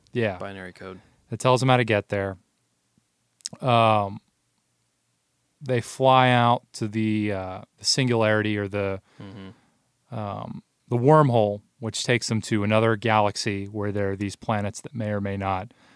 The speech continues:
Speaker 1: support life. There had been other missions sent there. They've got enough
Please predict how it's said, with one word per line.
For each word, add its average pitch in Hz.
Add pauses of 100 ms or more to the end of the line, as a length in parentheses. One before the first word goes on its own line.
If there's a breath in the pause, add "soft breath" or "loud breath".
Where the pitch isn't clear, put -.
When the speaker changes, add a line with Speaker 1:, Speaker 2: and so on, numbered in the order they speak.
(300 soft breath)
Speaker 1:
support 104
life. 139 (260 soft breath)
There 113
had 104
been 120
other 147
missions 135
sent 123
there. 117
They've 104
got 107
enough 110